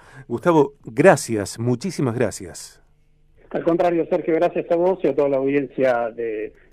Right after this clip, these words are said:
Speaker 2: Viaje de Gracia.
Speaker 1: Un placer. Eh, si te queremos contratar, eh, si una empresa te quiere contratar, si un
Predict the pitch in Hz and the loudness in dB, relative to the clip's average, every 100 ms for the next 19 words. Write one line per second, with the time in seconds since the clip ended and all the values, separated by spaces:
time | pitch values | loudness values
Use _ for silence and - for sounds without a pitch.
0 | - 123 135 120 101 - - _ 135 147 | -10 -4 0 0 -2 -10 -20 _ -6 -4
1 | 135 123 143 110 - - 139 139 135 156 | -2 0 2 0 -4 -20 0 4 4 2
2 | - - - 160 185 - 135 127 160 143 | -8 -12 -6 -4 -6 -2 -2 0 0 0
3 | 139 120 113 - 95 - - 113 110 123 | 0 0 -2 -2 -6 -6 -6 -4 -4 -4
4 | - - 147 156 131 - 160 - 120 117 | -8 -2 2 2 2 0 0 0 -2 -2
5 | 117 107 104 104 107 98 - 120 131 151 | 0 -2 -4 -4 -4 -6 -8 -2 2 2
6 | 156 | 2